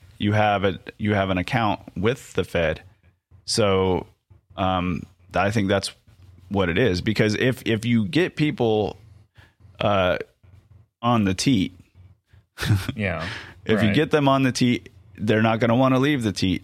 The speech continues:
Speaker 1: And then what you say is, Okay, if you wanna stay on the teat, you need to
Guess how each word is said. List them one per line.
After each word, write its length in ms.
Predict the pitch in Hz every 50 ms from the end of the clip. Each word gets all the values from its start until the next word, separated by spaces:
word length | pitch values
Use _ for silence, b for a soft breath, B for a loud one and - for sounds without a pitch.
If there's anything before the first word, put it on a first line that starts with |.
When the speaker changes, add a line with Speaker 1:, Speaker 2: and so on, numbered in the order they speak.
| - _
Speaker 1:
And 160 | - 107 104 104
then 160 | 101 101 104
what 140 | 107 104 95
you 120 | 98 107
say 280 | 101 - 139 135 131 120
is, 160 | 110 104 107
Okay, 280 | 107 104 113 - 113 104
if 120 | 98 -
you 80 | - 113
wanna 240 | 123 123 110 101 101
stay 300 | - - - 131 131 131
on 180 | 127 127 123
the 80 | 117 107
teat, 380 | - - 165 147 127 117 - - _ b b b b b b -
you 120 | - 113 120
need 180 | 127 120 110 98
to 180 | 101 101 92